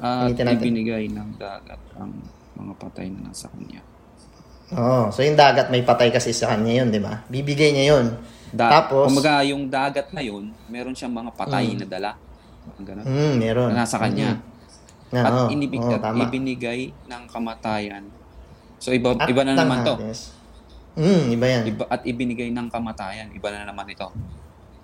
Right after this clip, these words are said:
Speaker 2: Mm.
Speaker 1: Dun sa dagat na may mga patay. Yun ba ibig mo sabihin?
Speaker 2: Oo, iba. Oo, iba yan.
Speaker 1: Iba to.
Speaker 2: Iba, iba yan.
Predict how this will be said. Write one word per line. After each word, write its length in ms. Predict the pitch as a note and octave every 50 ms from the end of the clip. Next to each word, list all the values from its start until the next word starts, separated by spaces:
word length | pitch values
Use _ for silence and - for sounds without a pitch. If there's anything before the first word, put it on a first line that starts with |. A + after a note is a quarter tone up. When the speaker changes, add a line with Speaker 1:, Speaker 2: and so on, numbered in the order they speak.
| - - - - - - - -
Speaker 2:
Mm. 300 | - C#3+ C#3 C3+ B2+ A#2+
Speaker 1:
Dun 160 | A#2 A2+ A2
sa 240 | G#2+ - A2+ G#2+ G#2
dagat 480 | G#2 G2+ G2 G2 G2 G2+ F#2+ - - G#2
na 160 | G2 F#2+ F#2+
may 240 | F#2+ G2 G#2 G2+ G2+
mga 240 | G2+ F#2+ F#2 -
patay. 320 | - F#2 - F#2 F#2 F#2+ F#2 - - - - - - - - - - - - -
Yun 120 | - G2+ G2+
ba 160 | G2 G2 G2
ibig 160 | G2 G2 G2
mo 80 | G2 F#2+
sabihin? 240 | - F2 G2 F#2+ D#3
Speaker 2:
Oo, 160 | F#3+ A#3 G3
iba. 320 | F#3+ G#3 F#3+ F#3+ D3 C3+
Oo, 160 | D#3 D3+ B2+
iba 160 | A#2+ A#2+ A#2+ A#2+
yan. 160 | A2+ A2+ A2
Speaker 1:
Iba 160 | A#2+ - A#2+
to. 80 | A2 G2+
Speaker 2:
Iba, 20 |
iba 140 | A2 G#2+ G#2 G#2
yan. 120 | G2 F#2